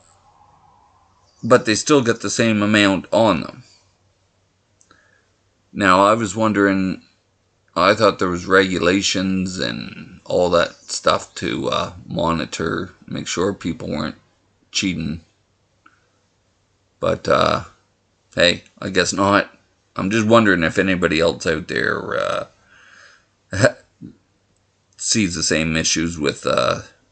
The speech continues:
chips, tobacco, cereal, anything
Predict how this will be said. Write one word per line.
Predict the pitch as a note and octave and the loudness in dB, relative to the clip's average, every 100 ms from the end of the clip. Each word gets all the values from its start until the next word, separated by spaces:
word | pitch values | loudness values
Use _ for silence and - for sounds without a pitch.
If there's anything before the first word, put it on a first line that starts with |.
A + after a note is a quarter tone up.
| _ _ _ _ _ _ _ _ _ _ - | _ _ _ _ _ _ _ _ _ _ -2
chips, | G#2 G#2 - - - - _ - | 2 2 0 -12 -12 -16 _ -10
tobacco, | F2+ F2 D2+ E2 - E2+ E2 D#2+ F#2+ _ _ _ _ _ _ _ - | -4 0 2 2 2 0 2 -2 -8 _ _ _ _ _ _ _ -12
cereal, | - F2+ E2 E2 - - - _ _ _ _ _ _ _ _ _ _ _ - | -2 -2 0 0 0 -2 -8 _ _ _ _ _ _ _ _ _ _ _ -6
anything | F#2 F#2+ E2+ - | -2 -2 -2 -8